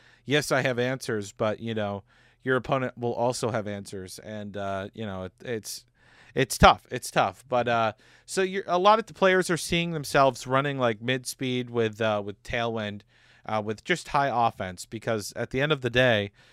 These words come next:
your goal is to knock out the opponent's Pokemon, not do an endless swapping in and out of Pokemon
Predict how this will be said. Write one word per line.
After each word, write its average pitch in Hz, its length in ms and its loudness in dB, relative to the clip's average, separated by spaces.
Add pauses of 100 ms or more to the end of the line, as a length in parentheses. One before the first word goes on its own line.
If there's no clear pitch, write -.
(100)
your 117 140 -2
goal 131 240 4
is 123 140 0
to - 100 -2
knock 117 240 0
out 110 120 2
the 110 100 -6
opponent's 107 400 -4
Pokemon, 101 420 -4
not 101 220 -8
do 110 120 -4
an 104 80 -4
endless 101 300 -4
swapping 107 380 -4
in 104 100 -6
and 101 100 -8
out 101 160 -6
of 95 120 -12
Pokemon 110 520 0